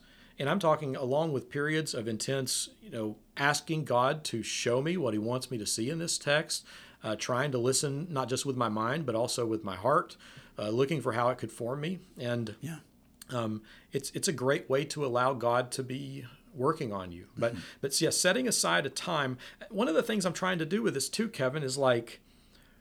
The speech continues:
Speaker 1: I think it's unfortunate that people would look at me and say, "Well, you're a minister, so you perhaps need that time to recharge." I'm like, "I don't think ministers are the only people who are Christians who need to have intentional times of pulling back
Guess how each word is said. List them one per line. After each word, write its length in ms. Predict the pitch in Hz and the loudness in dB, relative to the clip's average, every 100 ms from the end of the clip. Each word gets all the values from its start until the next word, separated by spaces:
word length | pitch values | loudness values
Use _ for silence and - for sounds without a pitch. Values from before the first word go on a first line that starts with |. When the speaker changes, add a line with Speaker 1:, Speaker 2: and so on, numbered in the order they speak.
| - - - | -20 -16 -4
Speaker 1:
I 60 | 160 | 2
think 160 | 247 240 | 2 2
it's 120 | 202 | 2
unfortunate 520 | 185 208 214 202 175 | 4 6 6 4 0
that 120 | 170 | -2
people 280 | - 196 175 | -2 0 2
would 100 | 165 | 4
look 160 | 185 190 | 2 2
at 80 | |
me 120 | 160 151 | -2 -2
and 80 | 139 | 2
say, 260 | 160 139 | 4 4
"Well, 160 | 139 170 | 2 2
you're 180 | 170 180 | 4 4
a 40 | |
minister, 640 | 151 190 185 - 127 120 - | 4 2 2 2 0 0 0
so 440 | - 135 123 123 - _ - | 2 2 2 -2 -12 _ 0
you 140 | 180 | 2
perhaps 420 | - 143 143 160 | 2 4 4 2
need 240 | 151 202 156 | 2 2 2
that 160 | 131 - | 0 0
time 280 | 127 120 117 | 0 0 -2
to 100 | 123 | -2
recharge." 420 | 110 113 98 95 | -2 -2 -2 -2
I'm 60 | 165 | -2
like, 180 | 123 - - - - | -2 -4 -20 -10 0
"I 180 | 170 | 2
don't 220 | 285 202 - | 4 2 2
think 240 | 180 190 | 0 0
ministers 580 | 170 208 202 - 151 143 | 2 2 0 0 -2 2
are 160 | 160 | 2
the 140 | 147 143 | 4 2
only 240 | 180 170 | 2 0
people 500 | 165 190 190 123 127 - - | 0 -2 0 0 -2 -6 -2
who 120 | 170 | 2
are 80 | 151 | 4
Christians 580 | 156 175 - 127 127 - - - - | 4 2 2 -2 -2 -6 -10 -12 0
who 140 | 170 | 2
need 220 | 165 208 | 4 4
to 80 | 170 | 4
have 180 | 147 156 | 2 2
intentional 480 | 147 175 185 175 151 | 0 -2 -2 -2 -4
times 440 | - 175 170 143 | -4 -2 -2 -4
of 200 | 151 - | -6 -6
pulling 340 | - 185 170 147 | 0 2 2 2
back 440 | 147 147 135 - | 4 4 2 -6